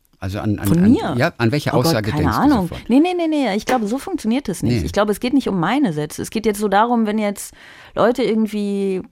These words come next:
Speaker 2: keine Ahnung, die ganze Zeit darüber reden, dass die Kellnerin keine, kein B H anhat und ihre Brüste zu tief hängen, dann
Speaker 1: Mhm.
Speaker 2: bin ich halt diejenige, die sagt, ja Leute, die, bringt euch halt eure Getränke, die Brüste sind ja nicht für euch da, so, ne?
Speaker 1: Ja.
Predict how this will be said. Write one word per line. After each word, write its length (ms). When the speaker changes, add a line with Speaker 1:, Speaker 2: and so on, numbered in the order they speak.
Speaker 2:
keine 240
Ahnung, 320
die 80
ganze 220
Zeit 80
darüber 320
reden, 200
dass 140
die 240
Kellnerin 460
keine, 560
kein 200
B 120
H 260
anhat 380
und 160
ihre 160
Brüste 340
zu 120
tief 280
hängen, 340
dann 120
Speaker 1:
Mhm. 40
Speaker 2:
bin 160
ich 120
halt 160
diejenige, 380
die 160
sagt, 320
ja 160
Leute, 440
die, 100
bringt 240
euch 140
halt 140
eure 160
Getränke, 500
die 100
Brüste 360
sind 180
ja 80
nicht 140
für 100
euch 160
da, 240
so, 260
ne? 220
Speaker 1:
Ja. 200